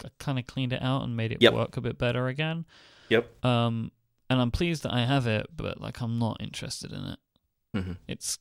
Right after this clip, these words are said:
Speaker 2: Yeah.
Speaker 1: kinda not just a, not just a thing, really.
Speaker 2: Yeah. Yep, I'm with you.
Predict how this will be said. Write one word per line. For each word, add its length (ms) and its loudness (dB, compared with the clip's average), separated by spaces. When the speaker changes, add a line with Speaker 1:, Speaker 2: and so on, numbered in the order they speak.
Speaker 2:
Yeah. 140 2
Speaker 1:
kinda 240 -2
not 280 -6
just 260 -8
a, 80 -10
not 240 -4
just 240 -10
a 40 -8
thing, 320 -8
really. 380 -8
Speaker 2:
Yeah. 120 -12
Yep, 240 0
I'm 100 6
with 140 4
you. 100 -4